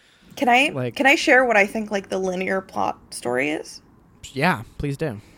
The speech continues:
Speaker 1: I mean, I, I think that, like, the, the actual linear plot story is, like, pretty straightforward, pretty simple.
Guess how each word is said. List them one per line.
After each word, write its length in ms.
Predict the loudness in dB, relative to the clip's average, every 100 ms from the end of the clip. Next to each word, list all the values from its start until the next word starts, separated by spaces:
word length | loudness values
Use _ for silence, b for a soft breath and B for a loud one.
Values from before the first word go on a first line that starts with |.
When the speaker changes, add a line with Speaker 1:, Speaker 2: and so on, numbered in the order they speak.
| B B B B B B B B B
Speaker 1:
I 40 | -4
mean, 140 | 0
I, 180 | 0 -2 0
I 100 | 0
think 280 | 0 -2 -2
that, 180 | 0
like, 220 | 0 0 -2
the, 120 | -4
the 260 | -2 -2 -2
actual 340 | -2 -2 0
linear 280 | 0 -2 -4
plot 240 | -6 -8
story 260 | -2 0 0
is, 120 | 0
like, 200 | -6 -8
pretty 360 | -10 -8 -6 -6
straightforward, 580 | -4 -4 -2 0 0 -2
pretty 220 | -6 -6
simple. 720 | -4 -6 -2 0 2 0